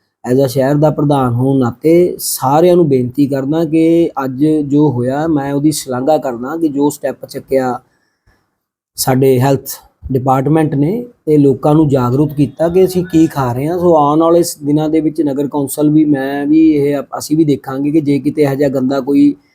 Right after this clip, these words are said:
ਰੇਹੜੀ ਲੱਗਦੀ ਆ, ਜੇ ਕੋਈ ਲੱਗਦਾ, ਤੇ ਅਸੀਂ ਆਪਣੇ ਤੌਰ ਤੇ ਵੀ ਉਹਦੇ 'ਤੇ ਕਾਰਵਾਈ ਕਰਾਂਗੇ। ਸੋ ਮੈਂ ਇੱਕ ਵਾਰ ਦੁਬਾਰਾ ਦੁਕਾਨਦਾਰਾਂ ਨੂੰ,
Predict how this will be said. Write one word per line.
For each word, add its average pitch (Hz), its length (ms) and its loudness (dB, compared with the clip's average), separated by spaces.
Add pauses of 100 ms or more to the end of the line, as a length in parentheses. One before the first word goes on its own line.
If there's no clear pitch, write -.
(280)
ਰੇਹੜੀ 147 240 4
ਲੱਗਦੀ 147 320 2
ਆ, 151 80 4
ਜੇ 147 100 2
ਕੋਈ 151 200 0
ਲੱਗਦਾ, 135 300 -4
ਤੇ 175 120 -2
ਅਸੀਂ 156 200 -4
ਆਪਣੇ 143 260 -6
ਤੌਰ 131 240 -2
ਤੇ 127 180 -4
ਵੀ 139 180 0
ਉਹਦੇ 139 120 0
'ਤੇ 160 100 2
ਕਾਰਵਾਈ 123 420 -2
ਕਰਾਂਗੇ। 123 380 -8
ਸੋ 156 120 -6
ਮੈਂ 147 160 0
ਇੱਕ 139 140 -6
ਵਾਰ 156 140 2
ਦੁਬਾਰਾ 131 360 0
ਦੁਕਾਨਦਾਰਾਂ 135 640 0
ਨੂੰ, 117 120 -6